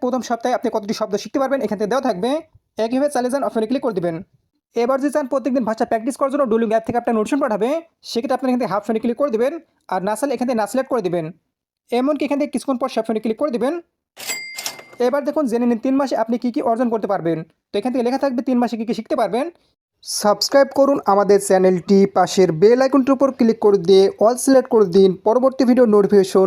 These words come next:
সবার আগে পাওয়ার জন্য। একইভাবে চালিয়ে যান অপশনে ক্লিক করে দেবেন। এরপর অপশন দেখতে পাচ্ছেন, চলুন দেখি কোথা থেকে শুরু করা যায়। আপনি মূলত যে ভাষা শিখতে চাচ্ছেন সেই ভাষাটি যদি অল্প স্বল্প জেনে থাকেন তবে সেক্ষেত্রে এখান থেকে দ্বিতীয়টা সিলেক্ট করে দিবেন। আর যদি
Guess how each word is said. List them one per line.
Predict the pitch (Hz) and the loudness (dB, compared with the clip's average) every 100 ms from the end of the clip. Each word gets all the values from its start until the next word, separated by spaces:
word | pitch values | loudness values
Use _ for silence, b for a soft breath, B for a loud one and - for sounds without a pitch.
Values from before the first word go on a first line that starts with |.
| 185 | 2
সবার | - 233 240 | 0 2 2
আগে | 208 202 | 2 2
পাওয়ার | 185 165 170 | 2 4 4
জন্য। | 165 165 165 _ _ _ _ _ 226 | 4 2 -2 _ _ _ _ _ -4
একইভাবে | 220 269 285 269 | -2 -2 -2 -2
চালিয়ে | 247 | -2
যান | 269 226 | -2 -4
অপশনে | 240 226 | -4 -4
ক্লিক | 269 | -4
করে | 247 185 | -4 -2
দেবেন। | 170 165 - _ _ _ _ _ _ _ _ _ _ 240 | -4 -6 -14 _ _ _ _ _ _ _ _ _ _ -4
এরপর | 247 285 | -2 -2
অপশন | 302 294 | 0 -2
দেখতে | 262 | -2
পাচ্ছেন, | 285 294 269 | -2 -2 -2
চলুন | 285 285 | 0 0
দেখি | 285 294 | 0 -2
কোথা | 247 233 | -4 -2
থেকে | 277 285 | -4 -2
শুরু | 262 | -2
করা | 220 175 | -2 0
যায়। | 175 156 - _ _ _ - 214 | 0 -2 -8 _ _ _ -6 -4
আপনি | 240 302 | 0 0
মূলত | 311 320 277 | 0 -2 -2
যে | 240 | -2
ভাষা | 240 240 | -2 -2
শিখতে | 233 277 | -4 -2
চাচ্ছেন | 302 277 | -2 -2
সেই | 285 208 | -2 -2
ভাষাটি | 202 220 | -2 -2
যদি | 208 | -2
অল্প | 208 240 | -4 -2
স্বল্প | 196 | -2
জেনে | 220 285 | -2 0
থাকেন | 285 262 | -2 -2
তবে | 220 214 | -2 -2
সেক্ষেত্রে | 226 226 180 | -4 -4 -4
এখান | 202 220 | -4 -4
থেকে | 226 185 | -4 -2
দ্বিতীয়টা | 214 233 233 | -2 -2 -4
সিলেক্ট | 220 277 | -4 -2
করে | 277 | -2
দিবেন। | 214 269 320 _ _ _ 208 | -2 -2 -6 _ _ _ -2
আর | 226 | -2
যদি | 254 | 0